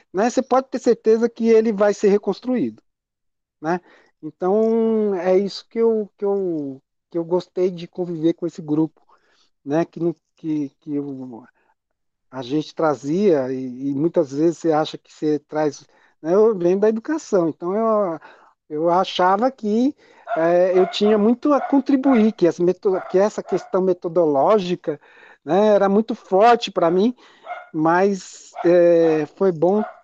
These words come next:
ter esse grupo pra mostrar que o coletivo exige uma releitura sempre dos nossos, das nossas concepções, das nossas metodologias, dos nossos,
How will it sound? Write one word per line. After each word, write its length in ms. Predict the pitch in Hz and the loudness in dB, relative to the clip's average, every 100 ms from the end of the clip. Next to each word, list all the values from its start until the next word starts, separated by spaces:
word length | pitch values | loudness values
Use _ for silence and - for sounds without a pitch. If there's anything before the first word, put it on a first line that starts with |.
| _ | _
ter 140 | - 220 | 2 2
esse 200 | 202 190 | 2 -2
grupo 440 | 160 185 202 - | 2 4 2 -4
pra 180 | - 202 | -4 -2
mostrar 640 | 190 180 - 175 175 190 - _ _ _ _ _ _ _ _ | 0 -2 0 0 2 0 -6 _ _ _ _ _ _ _ _
que 420 | 175 190 196 202 | -2 2 2 4
o 80 | 196 196 _ | 2 0 _
coletivo 1200 | - 202 185 - - 170 175 180 180 202 202 202 | 0 2 2 0 -6 -2 -2 -2 -2 -2 0 4
exige 840 | 190 175 139 135 165 180 170 175 185 | 4 2 -4 -4 -2 -2 -4 0 2
uma 240 | 180 170 | 2 0
releitura 680 | 151 185 233 214 - 202 208 | 2 2 2 0 -4 0 0
sempre 1300 | - - - 175 196 - 196 202 190 180 170 160 156 | -2 -8 0 2 0 -4 -4 -2 0 0 0 -2 -4
dos 260 | 175 175 | -4 -2
nossos, 880 | 170 160 160 - 175 170 - - - _ _ _ _ _ 151 | 0 0 -2 -6 -6 -6 -8 -20 -20 _ _ _ _ _ -4
das 220 | 160 156 | -4 0
nossas 340 | 165 - 160 | -2 -4 -12
concepções, 760 | - 156 156 - - 156 165 151 | -8 -6 -6 -8 -8 -2 -2 0
das 220 | 147 143 | -2 0
nossas 380 | 147 131 143 127 | -4 -6 -10 -8
metodologias, 1000 | 139 143 139 127 123 127 160 156 131 | -6 -6 -6 -6 -6 -6 -6 -6 -6
dos 140 | 135 135 | -10 -8
nossos, 640 | 139 135 - 135 - - | -6 -8 -12 -20 -20 -20